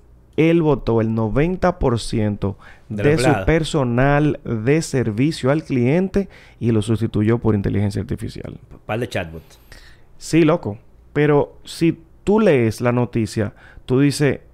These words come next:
Speaker 1: que tiene todo el sentido del mundo. O sea, es que cuando tú vas leyendo la noticia, tú dices, "Men,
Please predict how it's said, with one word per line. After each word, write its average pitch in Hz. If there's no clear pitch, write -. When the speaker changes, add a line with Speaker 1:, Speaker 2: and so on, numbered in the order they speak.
Speaker 1:
que 127
tiene 151
todo 143
el 147
sentido 127
del 110
mundo. 107
O 120
sea, 160
es 143
que 185
cuando 170
tú 160
vas 170
leyendo 190
la 165
noticia, 139
tú 135
dices, 127
"Men, 143